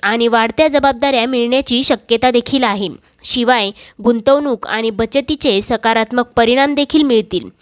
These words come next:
त्यासोबतच या काळात बेरोजगार व्यक्तींना नोकरी मिळू शकते. त्यासोबत तुमच्या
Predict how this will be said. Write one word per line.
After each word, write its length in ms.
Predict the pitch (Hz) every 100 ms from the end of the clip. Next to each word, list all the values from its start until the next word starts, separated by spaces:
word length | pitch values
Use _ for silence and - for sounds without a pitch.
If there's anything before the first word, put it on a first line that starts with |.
| - - -
त्यासोबतच 800 | 330 339 339 330 320 208 214 233
या 180 | 240 240
काळात 360 | 285 262 214
बेरोजगार 600 | 196 214 220 240 233 277
व्यक्तींना 520 | 285 277 294 285 233 214
नोकरी 380 | 220 214 269
मिळू 200 | 285 269
शकते. 460 | 254 254 - - 190 110 180 -
त्यासोबत 560 | 208 208 233 240 208 -
तुमच्या 420 | 220 214 277 208